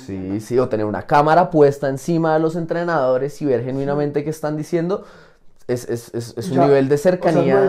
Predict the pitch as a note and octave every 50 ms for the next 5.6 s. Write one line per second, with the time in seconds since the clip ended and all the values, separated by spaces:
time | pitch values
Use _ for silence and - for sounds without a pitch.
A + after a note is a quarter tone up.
0 | - - F3+ G3 G3+ G3+ G#3 A#3 G#3 F#3+ G3+ A3 - - C3+ D3 C3+ A#2+ - C#3
1 | C#3 C3 B2+ - F3 D#3 D3 C#3 C3 - - - F#3 F#3+ F#3 - - C3 - -
2 | F#3+ D#3 D#3 C#3+ - C#3+ C3+ D3 D3 F3+ E3+ D3+ C3 - D#3+ D3+ B2+ B2+ A#2 G#2+
3 | G2+ A2 B2+ C#3+ D#3 D3 C3+ B2+ B2+ B2 A#2+ A#2+ A2+ - E3 D#3+ D#3 D3+ D3 C#3
4 | C#3 C#3 C#3+ D3+ D#3+ D#3 D3+ - G3 G3+ G3 F3 D#3 D3 C#3 - C3+ A#2 G2+ -
5 | - A2+ A2+ A#2 C#3 D3+ D3+ D3 D3+ D#3 D#3+